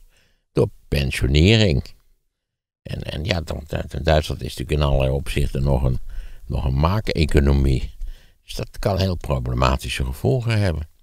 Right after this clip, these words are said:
Sterker nog, ik wil nou niet zeuren, hier zittend in een Duitse auto. Eh, maar, eh,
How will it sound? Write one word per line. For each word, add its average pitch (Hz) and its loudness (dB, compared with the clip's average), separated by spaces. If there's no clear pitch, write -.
Sterker 113 0
nog, 64 -4
ik 64 -8
wil 64 -2
nou 58 -4
niet 60 -8
zeuren, 73 2
hier 65 -4
zittend 64 -4
in 60 -2
een 58 -4
Duitse 64 0
auto. 71 2
Eh, - -4
maar, 69 -4
eh, 73 -6